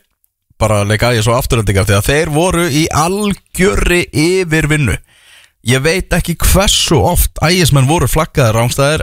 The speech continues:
en þetta hlýtur að vera eitthvað Íslandsmet. Og með við það sem ég sá,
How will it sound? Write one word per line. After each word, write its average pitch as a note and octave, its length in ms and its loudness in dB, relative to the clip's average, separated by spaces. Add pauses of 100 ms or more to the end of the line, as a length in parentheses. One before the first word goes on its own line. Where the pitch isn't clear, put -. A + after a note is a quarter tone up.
en G#2+ 80 -2
þetta C3 320 0
hlýtur D#3 480 0
að C#3+ 80 0
vera C#3+ 240 0 (160)
eitthvað C#3 560 -2
Íslandsmet. - 640 -4 (680)
Og A2 280 2 (320)
með B2+ 240 0
við B2+ 80 0
það A#2 140 -2
sem A2+ 100 0
ég D3 240 0
sá, D#3 160 0